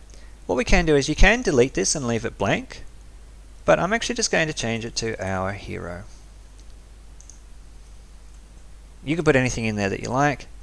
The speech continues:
but this just works because, uh, with playtesting, our hero shows up in various conversations. And we're gonna see how that works now.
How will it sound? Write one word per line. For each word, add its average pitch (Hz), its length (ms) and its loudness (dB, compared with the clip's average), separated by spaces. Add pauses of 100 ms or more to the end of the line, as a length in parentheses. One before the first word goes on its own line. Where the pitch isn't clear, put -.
(680)
but - 160 -4
this - 180 -4
just - 220 -4
works - 280 -4 (140)
because, - 560 -4 (160)
uh, 107 140 0
with 101 180 -4
playtesting, 123 680 -2 (720)
our 107 140 -2
hero 95 460 -2 (420)
shows 92 300 0
up - 180 -2 (960)
in 135 160 -2
various 95 440 4
conversations. 92 800 -6 (540)
And 117 140 -8
we're 113 80 -4
gonna 98 120 -4
see 98 240 -4
how 101 180 -6
that 98 140 -2
works 113 220 -2
now. 180 220 -6